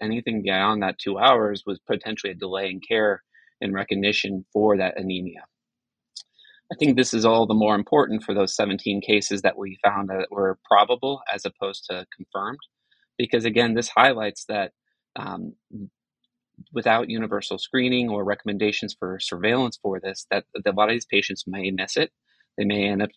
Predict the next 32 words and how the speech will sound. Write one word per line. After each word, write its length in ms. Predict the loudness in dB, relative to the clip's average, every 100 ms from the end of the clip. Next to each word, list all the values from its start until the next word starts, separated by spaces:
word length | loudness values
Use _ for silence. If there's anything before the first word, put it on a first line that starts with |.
| -4
um, 400 | -2 -2 -4 -8 -10 -10
having 480 | -2 2 2 2 -2 0
compromise 600 | 2 4 4 4 2 2
related 400 | 2 2 2 0
to 120 | 0
their 120 | 0
degree 300 | 0 0 0
of 80 | -2
anemia, 480 | -2 -2 0 0 0
whether 320 | 0 0 0
it's 220 | 0 -2
congestive 420 | -4 -4 -6 -6 4
heart 180 | 4 4 4
failure, 420 | 4 4 2 0 -8 -20 _ -6
uh, 180 | -4 -4
pulmonary 380 | -4 -4 -2 -4
hypertension 680 | -4 -2 -2 -4 -4 -4 -4
that 160 | -6 -6
persists, 840 | -8 -2 2 2 0 -8 -8 -6
or 400 | 0 2 2 2
overall 440 | 0 2 2 2 0
just 180 | -6 -4
symptomatic 580 | -4 -2 -4 -2 -4 -8 -12
disease 400 | -4 0 0 0
from 140 | -6
their 160 | -6 -4
anemia, 500 | -4 -4 -4 -6 -8 _ -20 _ 0
um, 280 | 2 2 -2
and 200 | -4 0
could 180 | 2 4
go 160 | 4
home, 480 | 6 4 4 2 -2